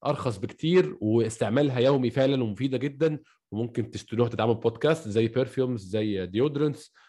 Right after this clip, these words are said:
حاجات كتير قوي من الحاجات اللي بنستعملها بشكل يومي، شاور جيل والحاجات دي كلها ممكن تشتروها وأسعارها كويسة أصلًا، وبالخصم وبالشحن المجاني تبقى خ-، أسعارها أحسن وأحسن. يا ريت تشتروها وتدعمونا وتدعموا البودكاست عشان تستمر إن شاء الله بشكل مستمر معاكم.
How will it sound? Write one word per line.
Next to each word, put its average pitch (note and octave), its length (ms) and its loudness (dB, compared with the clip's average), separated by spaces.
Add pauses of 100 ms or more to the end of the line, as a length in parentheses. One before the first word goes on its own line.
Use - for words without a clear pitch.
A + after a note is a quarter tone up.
حاجات - 220 -2
كتير D3+ 220 -2
قوي C#3+ 100 0
من C#3 60 0
الحاجات A#2+ 220 -2
اللي B2+ 80 -6
بنستعملها A2 320 -2
بشكل A#2+ 260 -4
يومي، B2+ 240 2
شاور A#2+ 220 4
جيل A#2 240 0
والحاجات A2 280 -2
دي A#2+ 80 -8
كلها C#3 480 0 (460)
ممكن B2+ 320 -2
تشتروها C3 680 4
وأسعارها A#2+ 500 2
كويسة D3 540 2
أصلًا، F3 380 2 (320)
وبالخصم A2+ 640 -2
وبالشحن B2+ 380 -2
المجاني A#2 280 0
تبقى G#2 140 -2
خ-، - 80 -8 (220)
أسعارها A2+ 320 2
أحسن A2 240 -2
وأحسن. C3 380 -2 (500)
يا G2+ 100 2
ريت A2+ 280 0
تشتروها A2 520 -4
وتدعمونا G#2 520 4
وتدعموا G#2+ 300 4
البودكاست A2+ 460 0
عشان - 160 -8
تستمر G2 340 0
إن F#2 80 0
شاء F#2+ 140 0
الله F#2+ 100 2
بشكل F#2+ 240 -4
مستمر F2 300 -2
معاكم. D#2+ 260 -4